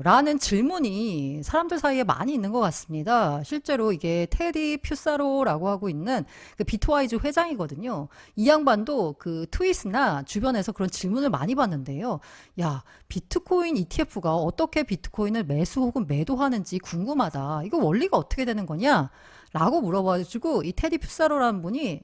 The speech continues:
이 자기가 자기 트위터에다가, X에다가 어떻게 하는 건지를 쭉 설명을 해놨습니다. 제가 그 스레드를 가지고, 그 글을 가지고 해서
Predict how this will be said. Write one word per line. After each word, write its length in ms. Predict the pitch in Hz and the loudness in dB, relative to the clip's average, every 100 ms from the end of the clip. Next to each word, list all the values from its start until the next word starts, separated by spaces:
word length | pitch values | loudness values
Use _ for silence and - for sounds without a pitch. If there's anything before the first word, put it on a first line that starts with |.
| - | -6
이 320 | 185 170 160 | -4 -2 -4
자기가 560 | 165 247 247 151 165 151 | -2 -2 -2 -4 -4 -4
자기 220 | 156 151 | -6 -6
트위터에다가, 640 | - 302 262 226 156 - - | -6 -4 -4 -4 -4 -6 -4
X에다가 800 | 175 254 208 147 147 269 139 - - - - | -2 0 -2 -2 0 2 2 -2 -14 -20 -4
어떻게 480 | 175 - 330 - 311 | -4 0 -2 2 2
하는 220 | 294 262 | 4 2
건지를 360 | 254 226 240 | 0 0 -2
쭉 320 | - 370 403 403 | -2 -4 -4 -2
설명을 580 | - 320 311 277 302 285 | 0 0 0 0 0 0
해놨습니다. 640 | 302 294 - 160 143 151 - _ | 0 0 -4 -8 -6 -10 -14 _
제가 460 | - 220 196 180 175 | -4 -2 0 -2 -4
그 100 | 185 | -6
스레드를 560 | - 311 320 269 226 240 | -6 -2 -2 -2 -2 -2
가지고, 440 | 147 - 151 180 | -2 -4 -4 -4
그 180 | - 180 | -2 -4
글을 320 | - 170 240 | -2 -2 0
가지고 400 | 170 151 147 165 | -4 -6 -6 -6
해서 340 | 190 170 175 | -4 -2 -4